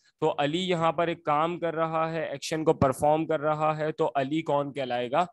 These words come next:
subject कहलाएगा, सही है। तो sentence में वो शख्स जो कोई action perform कर रहा होता है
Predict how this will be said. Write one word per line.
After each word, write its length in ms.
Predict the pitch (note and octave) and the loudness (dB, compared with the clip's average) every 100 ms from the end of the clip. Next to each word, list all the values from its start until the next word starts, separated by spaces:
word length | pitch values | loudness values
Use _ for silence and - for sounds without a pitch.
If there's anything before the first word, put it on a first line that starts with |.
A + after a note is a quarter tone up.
| _ _ | _ _
subject 440 | - C#3 A#2 B2 G#2 | -2 -2 0 -2 -2
कहलाएगा, 360 | A2 A2 G#2+ | -4 -2 -2
सही 240 | A2 D#3+ E3+ | 0 4 4
है। 120 | G3 | 4
तो 360 | F#3+ _ - D3+ | -2 _ -4 0
sentence 680 | D3 C#3+ C#3+ E3 G3 - | 2 2 4 4 4 0
में 260 | F3+ E3 F3+ | 2 4 4
वो 340 | D3+ C3+ F3 | 2 2 4
शख्स 360 | F#3+ F#3 F3+ E3+ | 4 2 -2 -2
जो 220 | D3+ F#3+ | 0 0
कोई 300 | - F#3 F#3+ D3+ | 4 4 4 0
action 400 | C#3+ - G3 F3+ | -2 0 0 0
perform 440 | F#3 - F#3 F#3+ | -4 0 0 0
कर 160 | F#3 F3+ | 0 2
रहा 140 | F#3+ | 2
होता 240 | F#3+ G3+ | 2 0
है 100 | G3+ | -4